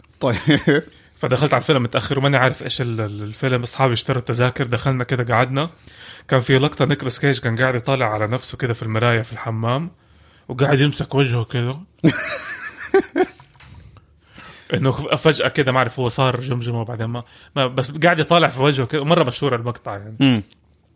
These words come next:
Speaker 2: فبس شفته ومشيت. إنه عصبت على أصحابي كيف تخليني أشوف فيلم <laughs> لنيكولاس كيج، وطلعت.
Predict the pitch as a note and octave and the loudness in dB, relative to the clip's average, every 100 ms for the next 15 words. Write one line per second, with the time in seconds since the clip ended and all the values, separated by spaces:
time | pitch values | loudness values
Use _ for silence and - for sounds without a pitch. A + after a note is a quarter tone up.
0 | _ - B2 A#2 - A#2+ A#2+ G#2 B2 A#2 | _ -6 -4 -2 -6 -10 -12 -12 -16 -18
1 | _ _ _ _ _ _ _ _ _ _ | _ _ _ _ _ _ _ _ _ _
2 | _ _ _ _ _ - C3+ B2 A#2+ - | _ _ _ _ _ -4 0 2 2 0
3 | E3+ D3 B2 B2 - C#3 C3 C3+ - C#3 | 0 0 0 -2 0 0 -2 -8 -8 -6
4 | C3 A2+ B2 - E3 E3+ F3+ G#3 - D#3 | -4 -4 -6 -4 -2 0 4 2 2 -4
5 | D3 - C#3+ D#3 A#3 - F4 E4+ C4 A#3 | -4 -4 -4 -4 -8 -14 -10 -8 -8 -8
6 | C3 - A#2+ - | -8 -4 -4 -6